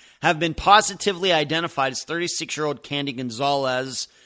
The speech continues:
who had been missing since June of twenty twenty-one. Police made her family aware this week. It's pretty heart-stopping because all the time I held out hope that she was still alive, and now it's the end," Candy's mother, Betty Dixon, said as she fought back tears.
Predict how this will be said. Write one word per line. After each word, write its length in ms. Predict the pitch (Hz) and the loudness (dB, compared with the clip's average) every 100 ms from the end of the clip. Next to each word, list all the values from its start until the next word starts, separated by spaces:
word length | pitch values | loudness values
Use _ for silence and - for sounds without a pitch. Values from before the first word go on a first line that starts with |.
| _ | _
who 60 | 139 | -6
had 80 | 131 | -6
been 160 | 135 | -4
missing 300 | 143 147 151 | -4 -2 -4
since 320 | 139 123 113 | -4 -6 -10
June 280 | 95 123 143 | -8 -4 -4
of 100 | 139 | -4
twenty 280 | - 131 127 | -6 -8 -8
twenty-one. 600 | 123 127 127 123 135 123 | -10 -8 -8 -6 -6 -8
Police 320 | - 135 127 | -8 -8 -8
made 160 | 131 127 | -8 -8
her 80 | 123 | -8
family 340 | - 131 127 | -6 -6 -6
aware 320 | 123 123 135 | -6 -2 -2
this 240 | 131 127 117 | -2 -6 -6
week. 320 | 120 113 - _ - - _ | -10 -16 -20 _ -20 -20 _
It's 120 | - | -16
pretty 180 | - 180 | -6 0
heart-stopping 680 | 170 180 - 175 156 151 143 | 2 2 2 4 4 2 -6
because 280 | 139 139 127 | -4 -4 0
all 120 | 151 | -2
the 100 | 156 | -2
time 500 | - 147 143 147 143 | -2 0 2 0 -2
I 140 | 131 | -4
held 220 | 127 139 | -2 0
out 180 | 139 131 | 0 -2
hope 400 | 131 147 139 - | 0 0 -2 -6
that 120 | 123 | -12
she 120 | - 139 | -10 -8
was 160 | 127 | -8
still 200 | - 139 | -6 -4
alive, 360 | 131 127 131 120 | -4 -2 -2 -4
and 80 | 123 | -8
now 160 | 123 | -8
it's 100 | 120 | -8
the 140 | 127 127 | -10 -10
end," 160 | 120 | -10
Candy's 340 | 123 123 123 110 | -10 -10 -10 -10
mother, 220 | 123 120 | -10 -10
Betty 320 | 113 123 117 | -8 -10 -6
Dixon, 460 | 107 165 - 139 123 | -4 -2 -2 -6 -6
said 420 | - 127 123 113 _ - - | -6 -4 -6 -8 _ -20 -14
as 120 | 123 | -8
she 200 | - 139 | -6 -8
fought 360 | - 143 139 - | -6 -2 -2 -2
back 300 | 131 123 - | -4 -4 -8
tears. 680 | - 131 120 110 - - | -12 -10 -10 -10 -6 -6